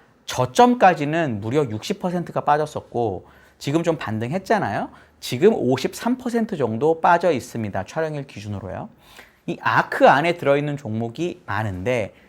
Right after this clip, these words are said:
테슬라가 제일 많이 있습니다. 테슬라는 그 기간에 주가가 그렇게 나쁘지 않았거든요. 테슬라를 빼고 보면 아크가 저점일 때는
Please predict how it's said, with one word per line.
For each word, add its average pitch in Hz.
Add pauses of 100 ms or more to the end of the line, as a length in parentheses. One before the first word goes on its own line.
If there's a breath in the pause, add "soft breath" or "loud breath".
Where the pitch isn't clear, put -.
(240 soft breath)
테슬라가 262
제일 131
많이 110
있습니다. - (360 soft breath)
테슬라는 247
그 -
기간에 147
주가가 139
그렇게 147
나쁘지 175
않았거든요. 113 (380 soft breath)
테슬라를 240
빼고 269
보면 120 (240 soft breath)
아크가 135 (240)
저점일 190
때는 104